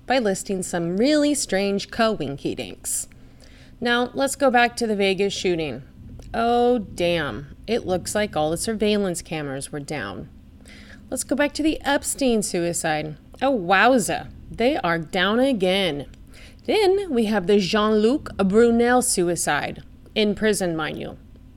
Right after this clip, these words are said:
The cameras were down. And now, most recently, we have,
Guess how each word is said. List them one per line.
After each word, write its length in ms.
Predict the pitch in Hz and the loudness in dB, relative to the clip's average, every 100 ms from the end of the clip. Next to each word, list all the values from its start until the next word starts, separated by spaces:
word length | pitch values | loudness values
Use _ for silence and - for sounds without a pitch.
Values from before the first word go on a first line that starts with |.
| - | -2
The 180 | - 254 | 0 0
cameras 640 | - 190 160 156 160 151 | -2 -2 -2 -2 -4 -4
were 220 | 160 214 | -2 -2
down. 640 | 208 180 156 131 - - - - - - | 0 0 0 0 -6 -12 -16 -20 -14 -2
And 220 | 349 320 | 0 2
now, 380 | 196 165 175 170 - | 2 0 -2 -6 -6
most 500 | 240 285 392 392 - - | 0 2 2 0 -6 -6
recently, 800 | 196 254 - 180 - 147 156 - - - - - - | -2 -2 -2 -4 -4 -6 -8 -14 -20 -20 -20 -20 -6
we 160 | 254 370 | 0 2
have, 320 | 233 165 | 4 2